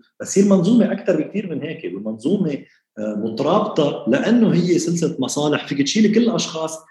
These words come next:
بترجع بتنتج نفسها. بقى المعارضة بدها تصير كمان شيء من هالنوع، يعني تصير فعلا نوع من منظومة، آه، مرادفة أو منظومة مواجهة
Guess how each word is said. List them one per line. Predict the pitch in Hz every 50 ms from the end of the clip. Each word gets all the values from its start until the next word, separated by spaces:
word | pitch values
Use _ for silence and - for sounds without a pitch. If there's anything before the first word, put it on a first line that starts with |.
| _ _ _ -
بترجع | - - 185 190 208 208 170 170
بتنتج | 208 208 214 214 170 - 147
نفسها. | 156 151 - - - 101 90 - - _ _ _ _
بقى | - 131 131 131
المعارضة | 131 139 143 143 131 156 226 277 285 247 196 165 170 160
بدها | - - 139 139 151 147
تصير | - - - 262 285 - -
كمان | 190 190 220 220 202
شيء | - - 214 202 190 160
من | 143
هالنوع، | 156 156 165 170 151 - - - _ _ -
يعني | 113 107 113 127
تصير | - - - 180 196 214 226 214 -
فعلا | - - 214 175 180 165 156 156 180 196 - - - _ _ -
نوع | 117 139 180 214 202
من | 185 165 147
منظومة، | 143 143 139 139 135 135 160 185 196 185 175 175 175 185 190 - - _ _ _ _ _ -
آه، | 113 110
مرادفة | 110 120 123 147 160 180 180 - - - 160 160
أو | - 123 127 127 127 127
منظومة | 123 123 147 175 175 160 143
مواجهة | 131 127 131 139 151 156 143 - - 123 120 131 131